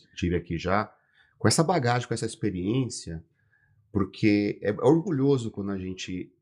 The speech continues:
vem de baixo, que a gente galga a, os nossos objetivos,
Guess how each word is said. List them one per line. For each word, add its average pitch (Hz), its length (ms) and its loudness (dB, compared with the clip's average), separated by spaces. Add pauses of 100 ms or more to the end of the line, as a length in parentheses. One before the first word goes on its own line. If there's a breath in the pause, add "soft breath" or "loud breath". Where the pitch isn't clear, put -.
vem 101 500 2 (160)
de 90 160 -8
baixo, 92 800 -6
que 90 60 -10
a 85 80 -6
gente 90 300 -10
galga 101 640 -6 (160)
a, 87 200 -4
os 90 120 2
nossos 92 320 0
objetivos, 95 920 -4